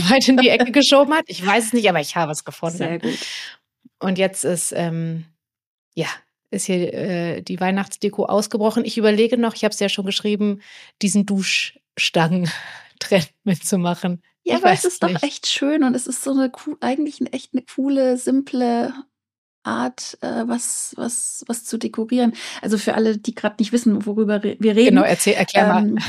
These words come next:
Speaker 2: bei Instagram kann man das im Moment sehr oft sehen und wahrscheinlich in den anderen, äh, Social Medias auch. Ähm, ich weiß auch nicht, wer die Idee hatte, wer das zum ersten Mal gemacht hat. Auf jeden Fall, ähm, nimmt man eine Duschstange,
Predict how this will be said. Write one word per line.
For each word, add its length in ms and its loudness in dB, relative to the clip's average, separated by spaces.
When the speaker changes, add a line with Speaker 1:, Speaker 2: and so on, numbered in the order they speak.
Speaker 2:
bei 100 4
Instagram 520 2
kann 120 0
man 120 4
das 100 -6
im 80 -2
Moment 300 0
sehr 160 0
oft 180 -4
sehen 320 0
und 140 -4
wahrscheinlich 420 0
in 80 0
den 200 0
anderen, 600 0
äh, 180 0
Social 340 -4
Medias 440 0
auch. 220 0
Ähm, 800 4
ich 140 -4
weiß 120 -4
auch 100 2
nicht, 140 4
wer 100 8
die 140 6
Idee 220 2
hatte, 360 0
wer 100 2
das 160 -2
zum 140 -2
ersten 240 -2
Mal 140 2
gemacht 280 -4
hat. 140 -4
Auf 80 -4
jeden 240 2
Fall, 440 -2
ähm, 600 0
nimmt 300 6
man 300 2
eine 420 2
Duschstange, 1120 0